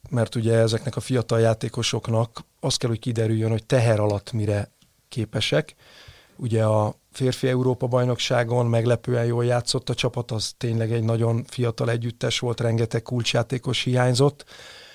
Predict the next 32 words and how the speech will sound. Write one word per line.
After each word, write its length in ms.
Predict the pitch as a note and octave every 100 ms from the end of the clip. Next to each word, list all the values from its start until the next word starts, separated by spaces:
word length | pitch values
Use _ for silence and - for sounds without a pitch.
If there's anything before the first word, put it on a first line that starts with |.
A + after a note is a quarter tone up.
| - - _ _
de 120 | -
egészen 360 | C3+ D#3 C#3 C3
addig 260 | C#3 B2+ -
tartott 420 | A#2 A2+ A2+ -
ez 120 | A2
a 80 | A2
jó 160 | A2+
forma, 640 | G#2 - A2 G#2+ B2 D3 - _ _ _ _ _ _ _ _ -
amíg 480 | A#2+ A#2 A2+ A2 - _ _
nem 240 | - B2 A#2
vált 220 | A2 -
komollyá 460 | A#2+ A2 G#2+ G#2
a 60 | G2+
helyzet. 600 | G#2 G#2 G#2 B2+ E3 - - - -
Tehát, 200 | - -
ahogy 160 | B2 A#2+
eljöttek 380 | B2 B2 A#2+ A#2+
azok 240 | A#2+ A#2+
a 60 | A#2
meccsek, 400 | A2+ A2+ A#2+ -
ahol 300 | A2+ A2 A2
már 260 | G#2+ G#2+
az 160 | G#2+ G#2
olimpiai 500 | A2+ A#2 G#2+ A#2+ G#2+
kvalifikációs 960 | - A#2+ A2+ A#2+ - A2+ - A#2+ -
tornára 640 | - A2+ A2+ A2 A2 A2 -
jogosító 600 | C3+ A2+ A#2 - A2+ A#2+
hely 240 | A2+ A#2 -
elérése 600 | D3 C3 B2+ A#2+ A2 B2
volt 280 | A#2 A2+ -
a 60 |
tét, 340 | A2+ B2 A2+